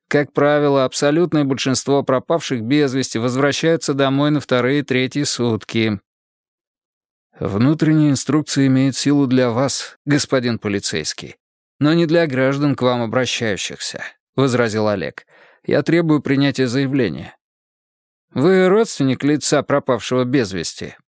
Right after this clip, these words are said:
«Вы знаете, что нет». «В таком случае ни сегодня, ни завтра помочь вам не смогу».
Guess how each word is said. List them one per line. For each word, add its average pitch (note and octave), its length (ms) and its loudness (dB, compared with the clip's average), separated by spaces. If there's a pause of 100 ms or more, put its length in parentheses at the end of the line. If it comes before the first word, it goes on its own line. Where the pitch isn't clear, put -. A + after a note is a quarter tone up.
(460)
«Вы - 240 0
знаете, C3 460 2
что C#3+ 220 0
нет». A2+ 340 -4 (720)
«В - 60 -20
таком A#3 320 0
случае F#3+ 440 2
ни F3 100 4
сегодня, G#3 580 2
ни D3+ 140 4
завтра E3 420 0
помочь B2+ 460 -2
вам C3 260 2
не B2 140 -2
смогу». G#2 520 -2